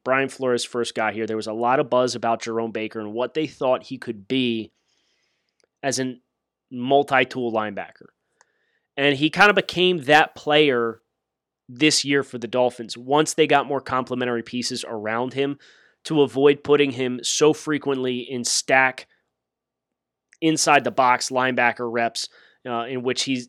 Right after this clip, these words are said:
has to charge down and, and stuff up and, and try and stun and, and keep gap integrity and run fits. Uh,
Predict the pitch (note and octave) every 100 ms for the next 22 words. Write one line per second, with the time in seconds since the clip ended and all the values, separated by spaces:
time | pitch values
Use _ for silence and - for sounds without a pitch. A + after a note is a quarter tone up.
0 | _ - C#3 C3 - B2 - C3+ C3 A2
1 | C3+ B2 B2 A#2+ B2 B2 A2 - C#3 -
2 | B2 A#2 A#2+ A#2 A2 - B2+ A#2+ - -
3 | A#2+ A2+ G#2+ G#2+ B2 A2 _ - B2+ -
4 | A#2 - A2+ A2+ A#2+ A2 A2 G2+ G#2 G#2
5 | - F#2+ - - _ _ _ _ _ _
6 | _ A#2+ A#2+